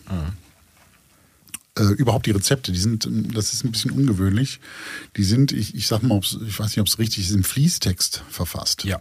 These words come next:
Speaker 2: Bis auf, äh, drei bis vier Ausnahmen gibt es keine Auflistung der Zutaten. Die sind einfach im
Speaker 1: Ist
Speaker 2: Text.
Speaker 1: aber auch schwierig, ne?
Speaker 2: Ja, es geht. Findest
Speaker 1: Ja.
Speaker 2: du?
Speaker 1: Ja, ich finde jetzt, wenn man sa-,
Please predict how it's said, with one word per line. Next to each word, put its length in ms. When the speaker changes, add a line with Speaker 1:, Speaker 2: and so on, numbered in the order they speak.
Speaker 2:
Bis 300
auf, 300
äh, 100
drei 220
bis 160
vier 180
Ausnahmen 540
gibt 200
es 180
keine 420
Auflistung 720
der 80
Zutaten. 600
Die 100
sind 220
einfach 340
im 360
Speaker 1:
Ist 100
Speaker 2:
Text. 80
Speaker 1:
aber 140
auch 80
schwierig, 440
ne? 180
Speaker 2:
Ja, 260
es 120
geht. 300
Findest 340
Speaker 1:
Ja. 40
Speaker 2:
du? 160
Speaker 1:
Ja, 240
ich 140
finde 180
jetzt, 160
wenn 80
man 80
sa-, 220